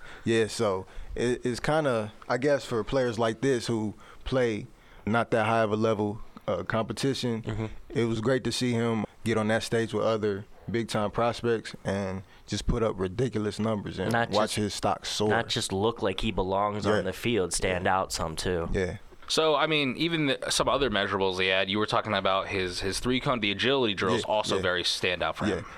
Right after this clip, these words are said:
Speaker 1: especially for his size, six three, two twenty-five, and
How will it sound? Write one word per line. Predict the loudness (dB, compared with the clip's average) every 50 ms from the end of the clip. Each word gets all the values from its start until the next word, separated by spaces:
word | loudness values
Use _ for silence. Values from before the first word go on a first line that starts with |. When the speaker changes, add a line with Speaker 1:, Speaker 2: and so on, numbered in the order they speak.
| -6
Speaker 1:
especially | -4 -4 -2 0 2 2 2 2 2 0 -2
for | 0 0 -2 0
his | -2 -2
size, | 0 0 0 0 0 -2
six | -2 -2 -2 -2 -2
three, | 0 0 2 2 2 0 -4 -10 -18 -18 -14 -10
two | -6 -4 -4
twenty-five, | -2 0 0 0 0 2 2 4 4 4 4 4 2
and | 0 -2 -2 -2 -4